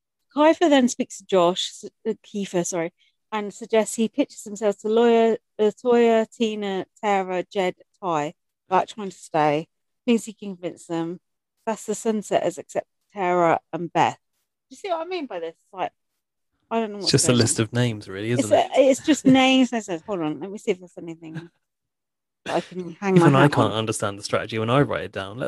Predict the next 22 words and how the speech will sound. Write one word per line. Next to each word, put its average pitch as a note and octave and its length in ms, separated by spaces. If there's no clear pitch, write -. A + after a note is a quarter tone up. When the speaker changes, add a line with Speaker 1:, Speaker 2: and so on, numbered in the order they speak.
Speaker 1:
I B3 60
Speaker 2:
alone B3+ 80
when - 0
Speaker 1:
know. A#3+ 380
Speaker 2:
Alfie's G#2+ 300
written F2+ 160
it - 60
down. A#2 340
Speaker 1:
Hold E4 180
on, G#3+ 300
there's C#4 180
a C4 160
part C4 300
that G3+ 120
starts, - 320
"Long G#3 240
story F3+ 320
short." D3 320
Long E4+ 280
story C#4+ 280
Speaker 2:
<laughs> - 120
Speaker 1:
short, E3 300